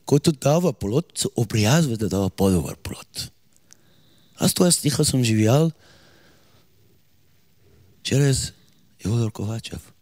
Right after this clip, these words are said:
Бог чрез него ме обрязваше да давам плод повече, израствам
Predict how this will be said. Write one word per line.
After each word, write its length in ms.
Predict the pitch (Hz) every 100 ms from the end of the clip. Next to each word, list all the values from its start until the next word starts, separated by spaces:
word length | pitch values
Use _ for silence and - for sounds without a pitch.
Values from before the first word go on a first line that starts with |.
| _
Бог 200 | 139 156
чрез 240 | - 120 110
него 260 | 120 123
ме 60 | 120
обрязваше 760 | 113 98 92 107 113 110 123 123 _
да 100 | -
давам 280 | - - - -
плод 240 | - - -
повече, 440 | - - - - - -
израствам 540 | - 69 - -